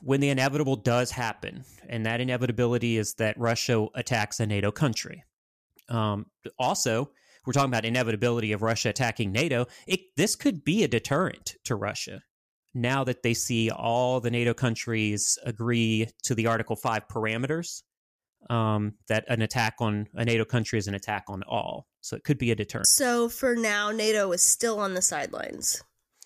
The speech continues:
Speaker 1: Yeah, still sitting this one out, but make no mistake, I mean, we're on the cusp of a global war in Europe. We now know if Russia deliberately attacks a nato country, there is going to be retaliation.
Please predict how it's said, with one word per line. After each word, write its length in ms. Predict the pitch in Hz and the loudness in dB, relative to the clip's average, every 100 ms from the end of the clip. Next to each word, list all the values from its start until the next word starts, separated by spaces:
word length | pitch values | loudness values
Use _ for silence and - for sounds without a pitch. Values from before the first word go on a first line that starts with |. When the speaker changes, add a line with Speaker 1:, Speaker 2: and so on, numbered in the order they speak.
| - | -14
Speaker 1:
Yeah, 160 | - 139 | -4 -2
still 360 | - 185 196 185 | 0 2 2 0
sitting 340 | - 196 180 | -2 -2 0
this 200 | 175 - | 0 0
one 120 | 170 | 0
out, 200 | 143 151 | 0 0
but 380 | 127 139 - 143 | 0 0 -2 -4
make 160 | 147 - | -2 0
no 140 | 170 | -2
mistake, 460 | 165 - 185 - - _ _ _ _ - | 0 0 -2 -4 -14 _ _ _ _ -4
I 40 | |
mean, 140 | 139 139 | 0 2
we're 180 | 220 | 4
on 100 | 254 | 2
the 80 | 202 | 0
cusp 360 | - 156 - - | 0 0 0 -4
of 160 | 104 - - | -6 -6 -6
a 60 | |
global 400 | 117 131 147 131 | 0 2 4 2
war 240 | 113 117 107 | 2 0 0
in 120 | 98 | -2
Europe. 360 | 101 - - - - _ _ | -4 -6 -12 -20 -20 _ _
We 160 | 120 | 0
now 280 | 117 127 170 | 2 2 4
know 440 | 175 123 117 123 139 - | 4 4 4 2 -2 -4
if 260 | 120 - | -4 -2
Russia 340 | 123 139 190 147 | -2 0 0 0
deliberately 680 | 127 117 127 147 151 165 156 | 0 0 0 0 0 0 0
attacks 500 | - 139 131 - - | 0 -2 -2 -6 -6
a 60 | 123 | 0
nato 280 | 123 113 | 2 2
country, 580 | - 143 143 - 165 165 _ _ _ | 0 0 0 0 -2 -2 _ _ _
there 160 | 123 131 | 0 2
is 220 | 131 107 | 0 -2
going 420 | 107 135 139 135 | 0 2 2 0
to 140 | 135 117 | -2 -2
be 240 | 120 117 | 0 0
retaliation. 880 | 110 - 110 104 110 - - - | -2 -2 -4 -4 -6 -8 -10 -14